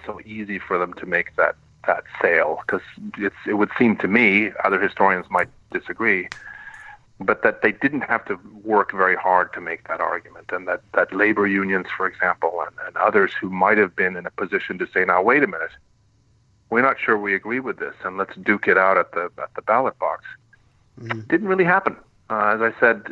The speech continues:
Speaker 1: you know, the Republicans and Democrats were basically hawkish all the way through here when it came to foreign policy issues, and you don't see a kind of groundswell from below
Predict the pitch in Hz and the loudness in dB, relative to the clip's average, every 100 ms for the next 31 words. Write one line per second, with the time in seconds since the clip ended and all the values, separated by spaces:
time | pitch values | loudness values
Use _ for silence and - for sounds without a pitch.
0 | 104 120 135 110 113 113 107 110 107 107 | -10 -4 0 2 2 0 -2 -6 0 2
1 | 104 - 123 127 120 110 104 101 107 107 | 2 2 2 2 0 -4 0 0 0 2
2 | 104 104 - 98 - 101 - 107 92 82 | 2 0 -2 -6 -2 -2 -2 -10 -10 -6
3 | - 104 - 90 - - - _ - 92 | 0 0 2 -2 -2 -4 -10 _ -2 2
4 | 104 104 90 85 - 107 110 101 90 87 | 2 2 2 2 0 2 4 4 4 4
5 | 87 82 - 90 90 - 85 - - - | 0 -6 -6 -8 -2 0 0 -4 -18 -16
6 | - _ - 95 85 - 92 101 - 85 | -18 _ 2 2 4 4 4 4 2 0
7 | 76 - 85 90 - 98 98 - 98 98 | 0 -2 -4 -4 -6 -6 -6 -2 0 0
8 | 92 - - 113 104 98 - - - - | -2 -10 2 6 6 6 2 -8 -18 -20
9 | _ - 101 - 98 92 87 - 92 98 | _ -2 0 2 2 2 0 0 4 6
10 | 107 107 - 104 92 90 95 90 82 85 | 6 4 2 4 4 2 -4 -6 -4 0
11 | 87 113 92 76 117 185 | 2 4 4 2 -2 -6